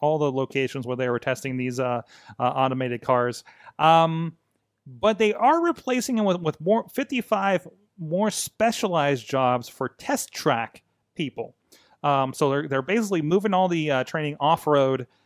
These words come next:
into, in closed things, and, uh, this is an unfortunate side effect from what's going on with the Uber cars. There's been some crashes lately, and I know the, uh, our own mayor here in Pittsburgh has been, like, kind of, uh, uh,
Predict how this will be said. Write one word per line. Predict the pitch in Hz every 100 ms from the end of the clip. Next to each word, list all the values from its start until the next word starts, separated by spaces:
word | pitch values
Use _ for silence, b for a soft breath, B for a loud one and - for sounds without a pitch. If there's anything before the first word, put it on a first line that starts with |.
| _
into, | 131 127 123 131
in | 127 123
closed | - 139 -
things, | 139 127 117
and, | 135 127 123
uh, | 123 123
this | 135
is | 139
an | 139
unfortunate | 139 - 143 - 135 123
side | 135 127
effect | 131 123 -
from | 123
what's | 123 -
going | 127 120
on | 120 120 123 b b
with | 131 123
the |
Uber | 123 120
cars. | 120 123 113
There's | 123 123 120
been | 131
some | - 123
crashes | - 160 139 147
lately, | 143 143 135 135
and | 120
I |
know | 123 127 120
the, | 117 117
uh, | 117
our | 117 117 117 127
own | 123
mayor | 123 120
here | 127 120
in | 113 - b b -
Pittsburgh | 156 - 143 131
has | 127
been, | 117 127
like, | 123 117
kind | - 123 120
of, | 113
uh, | 117
uh, | 113 123 113